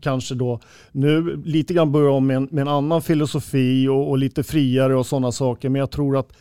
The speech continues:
de andra tränarna som var innan också har, har liksom betytt någonting för den processen som har varit över flera år nu och kontinuiteten som faktiskt Skövde har fått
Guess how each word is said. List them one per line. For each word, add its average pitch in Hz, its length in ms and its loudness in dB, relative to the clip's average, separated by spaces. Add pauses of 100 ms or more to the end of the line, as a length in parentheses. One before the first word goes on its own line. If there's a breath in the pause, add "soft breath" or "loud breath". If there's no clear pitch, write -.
(320 soft breath)
de 143 200 -2
andra 143 280 2
tränarna 147 320 0
som 131 100 -2
var 131 80 -2
innan 151 380 0
också 175 360 0
har, 165 140 0 (140)
har 143 320 2
liksom 135 300 -2
betytt 202 460 0
någonting 135 640 -2
för 131 320 -2
den 127 220 -2
processen 147 680 -4
som 135 120 -4
har 139 80 -2
varit 165 280 -4
över 135 120 -4
flera 135 300 -2
år 208 240 0
nu 127 100 -2
och 120 180 -4
kontinuiteten 147 800 -4
som 120 120 -6
faktiskt 127 320 -10
Skövde 127 280 -2
har 127 80 -2
fått 127 220 -8